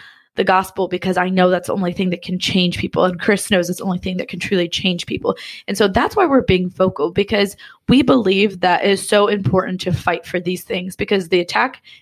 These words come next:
is bigger than ever on the family and on Christianity and on truth and, and really on life as we've known it for the past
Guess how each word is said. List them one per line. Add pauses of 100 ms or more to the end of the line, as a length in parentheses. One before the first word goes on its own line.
is
bigger
than
ever (220)
on
the
family (220)
and
on
Christianity
and
on (260)
truth (480)
and, (220)
and
really
on
life
as
we've (160)
known
it
for
the
past